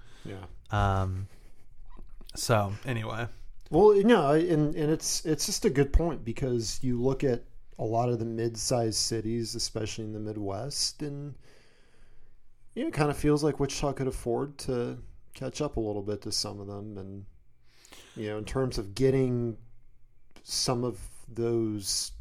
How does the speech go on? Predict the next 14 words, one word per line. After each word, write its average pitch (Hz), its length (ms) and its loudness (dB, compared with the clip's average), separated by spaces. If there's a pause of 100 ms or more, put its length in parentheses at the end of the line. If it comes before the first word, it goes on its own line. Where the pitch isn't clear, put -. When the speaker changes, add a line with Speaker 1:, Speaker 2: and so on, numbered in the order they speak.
(680)
Speaker 1:
artists 107 560 0
and, 101 220 -6
and 101 200 -8
such, - 640 -6 (800)
um, 107 300 -6
to 101 60 -8
come 113 220 -4
through. 104 460 -4 (280)
Um, 101 560 -10 (500)
I 107 60 -6
know 107 180 -6
that 101 180 -6
there 104 180 -4
are 104 320 -6